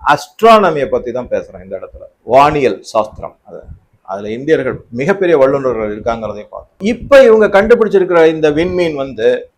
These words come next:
நான் சொன்ன மாதிரி சூரியனுக்கு அருகில போயிட்டு அதனுடைய, அ,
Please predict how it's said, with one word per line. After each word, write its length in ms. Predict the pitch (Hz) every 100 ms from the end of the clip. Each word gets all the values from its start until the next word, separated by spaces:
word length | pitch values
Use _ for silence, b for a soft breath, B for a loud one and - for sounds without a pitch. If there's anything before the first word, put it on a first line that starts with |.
| -
நான் 160 | 226
சொன்ன 320 | 226 208 196 185
மாதிரி 500 | 156 139 135 143 135
சூரியனுக்கு 580 | - 220 226 190 156
அருகில 380 | 139 160 165 147
போயிட்டு 600 | 131 123 117 - 131 131
அதனுடைய, 440 | 127 135 143 135 131 127 127 123 120 120 120
அ, 280 | 117 113